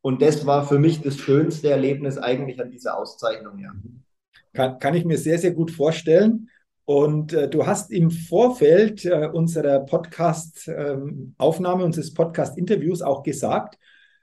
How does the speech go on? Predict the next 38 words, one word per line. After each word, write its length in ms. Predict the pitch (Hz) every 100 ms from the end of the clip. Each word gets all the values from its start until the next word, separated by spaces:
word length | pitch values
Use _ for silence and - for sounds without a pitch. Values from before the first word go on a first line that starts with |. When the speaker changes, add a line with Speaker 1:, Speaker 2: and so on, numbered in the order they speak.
| _
Speaker 2:
ihr 160 | - 135
habt 380 | 139 - - -
oder 160 | 135
du 240 | 131 170 175
hast 260 | 214 -
auch 300 | - 160 190
noch 220 | 190 175 -
etwas 320 | - 160 160
Besonderes 640 | 165 - 165 165 151 -
gemacht, 440 | 147 123 170 196 -
nämlich 360 | 151 160 -
den 180 | 151 139
Betrieb 460 | 143 - 165 175 - -
aufgeteilt. 1000 | 170 - - 107 - - 85 - - - _ _ _ _ _ _ _ _ _
Und, 520 | - 143 151 151 151 -
äh, 160 | 143
das 160 | 147 156
ist, 160 | 196
denke 200 | 196 175
ich, 80 | 175
auch 100 | 156
sehr, 200 | 170 170
sehr 140 | 175 156
spannend. 520 | - 151 151 120 110
Willst 280 | 143 - 185
du, 300 | 175 175 156
ähm, 360 | 139 151 151
mal 220 | 147 139 147
erzählen, 680 | - - 123 147 208 214
wie 80 | 165
das 180 | 170 165
genau 260 | 156 139 131
aussieht, 800 | 135 190 196 226 226 220 - 135
wie 160 | 165
du 120 | 233 160
den 140 | 139
aufgeteilt 800 | 127 143 - 175 151 165 175 151
hat, 280 | 190 190